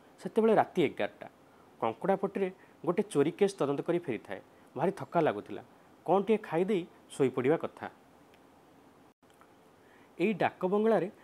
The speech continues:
ଗୋଟେ ଭୂତ ରହୁଥିଲା ବହୁତ ବର୍ଷ ତଳେ। ଏବେ ତ ବୁଢ଼ା ହୋଇଗଲାଣି, ଆଉ ବାହାରୁ ନାହିଁ। କିନ୍ତୁ ଗାଁ ସେ ମୁଣ୍ଡ ଇସ୍କୁଲ ଘରେ ପିଲା ଭୂତଟିଏ ଅଛି।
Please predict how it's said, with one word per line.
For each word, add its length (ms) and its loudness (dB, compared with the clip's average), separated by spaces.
ଗୋଟେ 180 2
ଭୂତ 280 -2
ରହୁଥିଲା 420 -2
ବହୁତ 280 -2
ବର୍ଷ 200 0
ତଳେ। 320 -6
ଏବେ 140 -4
ତ 80 -2
ବୁଢ଼ା 320 2
ହୋଇଗଲାଣି, 440 0
ଆଉ 120 2
ବାହାରୁ 300 -2
ନାହିଁ। 220 -10
କିନ୍ତୁ 180 -6
ଗାଁ 200 0
ସେ 240 -4
ମୁଣ୍ଡ 180 -2
ଇସ୍କୁଲ 380 -2
ଘରେ 220 -2
ପିଲା 280 2
ଭୂତଟିଏ 400 0
ଅଛି। 300 -6